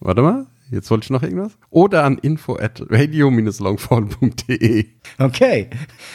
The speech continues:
Speaker 2: Info at radio longfall punkt de.
Speaker 1: Es war ein, war, war eine kurze Nacht, ein langer Arbeitstag und jetzt ist hier noch, boah, das ist, wenn's jetzt noch warm wäre, wär's richtig schlimm, glaub ich,
Speaker 2: Gut, dass
Speaker 1: grad.
Speaker 2: heute nicht so warm ist, ja.
Speaker 1: Nee,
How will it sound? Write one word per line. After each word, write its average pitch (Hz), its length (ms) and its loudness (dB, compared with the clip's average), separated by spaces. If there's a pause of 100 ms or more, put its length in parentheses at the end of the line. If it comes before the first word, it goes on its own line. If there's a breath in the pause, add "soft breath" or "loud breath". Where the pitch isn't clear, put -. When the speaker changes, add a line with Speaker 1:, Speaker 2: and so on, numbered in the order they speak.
(260 loud breath)
Speaker 2:
Info 180 360 4
at 127 160 2
radio 110 340 4
longfall 92 420 -2
punkt 87 320 -8
de. 131 200 -2
Speaker 1:
Es - 40 -6
war 104 200 4
ein, 101 220 2 (320 loud breath)
war, 95 340 4
war 101 120 4
eine 107 120 4
kurze 113 340 2
Nacht, 120 340 0
ein 101 100 0
langer 101 260 2
Arbeitstag 131 680 2
und 101 180 -2
jetzt - 300 -4
ist 104 140 -2
hier 107 160 2
noch, 101 180 0
boah, - 260 -12
das - 240 -20 (120)
ist, - 340 -12
wenn's 92 240 0
jetzt 104 160 -2
noch 87 160 2
warm 147 280 2
wäre, 160 140 4
wär's 123 200 0
richtig - 300 -4
schlimm, - 240 -10
glaub - 180 -8
ich, - 60 -8
Speaker 2:
Gut, 196 200 4
dass 185 180 4
Speaker 1:
grad. 151 100 2
Speaker 2:
heute 139 120 -2
nicht 127 120 -2
so 127 140 0
warm 104 240 0
ist, 98 120 -8
ja. 104 180 -6
Speaker 1:
Nee, 90 220 2